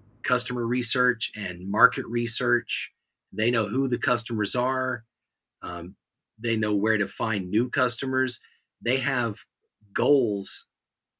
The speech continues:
that they have to meet in terms of how many new customers they have to find, um, how many existing blanket licenses they need to renew. They have a,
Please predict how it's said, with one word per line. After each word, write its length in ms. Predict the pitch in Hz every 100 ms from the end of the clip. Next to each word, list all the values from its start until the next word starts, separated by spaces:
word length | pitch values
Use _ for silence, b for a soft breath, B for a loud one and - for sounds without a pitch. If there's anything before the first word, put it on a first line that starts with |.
| _
that 180 | 117 110
they 140 | 117
have 260 | 104 104 -
to 120 | -
meet 420 | 101 104 104 101 -
in 120 | - 101
terms 460 | - 110 101 101
of 160 | 104 90 - _ - -
how 140 | 120
many 480 | 107 113 117 107 - _ _ _ -
new 200 | 104 110
customers 640 | 110 110 - 107 107 107
they 140 | 113
have 280 | 98 107 101
to 60 | -
find, 680 | - 117 113 113 113 113 110 _ _ _ _ _ _
um, 140 | - -
how 180 | - 110
many 540 | 110 104 95 90 87 _ -
existing 1040 | 101 - 110 104 120 104 101 101 95 98 _ _ 101
blanket 460 | 95 107 110 107
licenses 640 | 104 104 104 107 104 104 -
they 120 | 104
need 220 | 104 104
to 100 | 104
renew. 800 | 90 90 101 113 117 113 113 113 _ _ _ _ -
They 80 | 104
have 240 | 110 104
a, 420 | 95 95 92 90